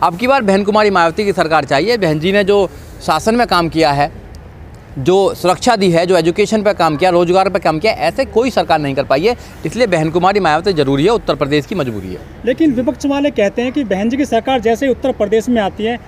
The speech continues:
Speaker 2: वो पार्कों में बहुत पैसा खर्च कर देती हैं।
Speaker 1: बहन जी ने अपने स्पष्ट किया है कि जितना काम मुझे महापुरुषों के लिए करना था वो मैं कर चुकी हूँ और थोक के भाव कर चुकी हूँ।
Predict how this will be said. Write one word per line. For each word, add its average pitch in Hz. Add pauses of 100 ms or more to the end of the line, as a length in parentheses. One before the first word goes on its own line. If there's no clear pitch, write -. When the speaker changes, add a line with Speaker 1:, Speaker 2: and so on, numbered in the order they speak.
(240)
Speaker 2:
वो 277
पार्कों 254
में 302
बहुत 240
पैसा 240
खर्च 214
कर 190
देती 151
हैं। 143
Speaker 1:
बहन 156
जी 233
ने 247
अपने 233
स्पष्ट 196
किया 196
है 208
कि 240
जितना 196
काम 202
मुझे 196
महापुरुषों 165
के 196
लिए 180
करना 151
था 180
वो 190
मैं 180
कर 147
चुकी 147
हूँ 156 (420)
और 180
थोक 208
के 233
भाव 196
कर 160
चुकी 127
हूँ। 120